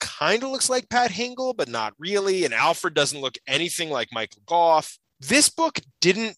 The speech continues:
try to do exact likenesses, but it got the spirit of all of these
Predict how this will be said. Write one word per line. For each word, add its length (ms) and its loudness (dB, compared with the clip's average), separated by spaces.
try 560 4
to 160 -2
do 480 -6
exact 600 2
likenesses, 920 0
but 100 6
it 100 4
got 220 6
the 80 0
spirit 720 4
of 180 0
all 320 6
of 220 4
these 600 -2